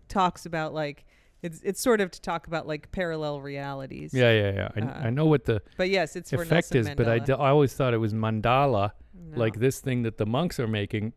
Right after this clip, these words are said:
Speaker 2: but I never knew why it was <laughs> called, why it would be called that.
Speaker 1: There you go.
Speaker 2: It's like this weird flower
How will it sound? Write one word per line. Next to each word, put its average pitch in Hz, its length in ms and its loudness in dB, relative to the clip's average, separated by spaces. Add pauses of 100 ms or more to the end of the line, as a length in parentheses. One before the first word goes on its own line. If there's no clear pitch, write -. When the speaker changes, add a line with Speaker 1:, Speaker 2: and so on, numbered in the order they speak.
Speaker 2:
but 117 140 0
I 107 60 0
never 117 260 -2
knew 117 180 -2
why 110 320 -8
it 98 80 -10
was 104 200 -8
<laughs> - 80 -8
called, - 220 0
why 151 200 2
it 185 60 0
would 180 160 4
be 190 100 -4
called 214 320 -4
that. 113 240 -6
Speaker 1:
There 190 120 -12
you 202 120 -12
go. 277 200 -8 (300)
Speaker 2:
It's - 80 -14
like 165 140 -6
this 147 220 -2
weird 147 320 0 (120)
flower 131 680 -2